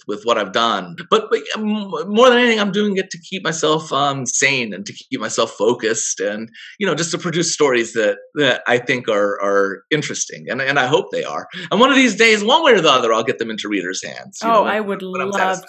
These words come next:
Speaker 2: to. I would love, love, love to see what, what your writing looks like as, as a
Speaker 1: Mm-hmm.
Speaker 2: novelist.
Speaker 1: Yeah, I'm, I'm, I'm, I'm gonna try to get them out there one way or th-,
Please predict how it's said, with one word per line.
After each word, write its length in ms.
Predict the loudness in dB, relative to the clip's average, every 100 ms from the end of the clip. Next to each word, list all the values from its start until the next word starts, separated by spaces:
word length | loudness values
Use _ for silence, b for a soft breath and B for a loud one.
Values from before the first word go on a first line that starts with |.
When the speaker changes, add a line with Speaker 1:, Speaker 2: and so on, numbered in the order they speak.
| -16
Speaker 2:
to. 220 | -16 -14 -8
I 120 | -6
would 200 | -6 -8
love, 560 | -8 -6 -4 -4 -6
love, 280 | -8 -8 -8
love 260 | -8 -8 -8
to 80 | -14
see 220 | -14 -12
what, 240 | -10 -10 -10
what 140 | -14
your 120 | -12 -12
writing 280 | -12 -12
looks 220 | -16 -16 -14
like 200 | -14 -14
as, 100 | -16
as 200 | -16 -16
a 20 |
Speaker 1:
Mm-hmm. 60 | -14 -14 -16
Speaker 2:
novelist. 380 | -16 -18 -18 -6
Speaker 1:
Yeah, 300 | 0 0 -2 -8 -4
I'm, 260 | -4 -2
I'm, 240 | -2 -2 -2
I'm, 300 | -2 -2 -6 -2
I'm 160 | 0 2
gonna 140 | 2
try 160 | 2 0
to 80 |
get 140 | 2 0
them 100 | 0
out 220 | 0 2
there 120 | 2
one 220 | 2 0
way 120 | -2
or 80 |
th-, 20 | -2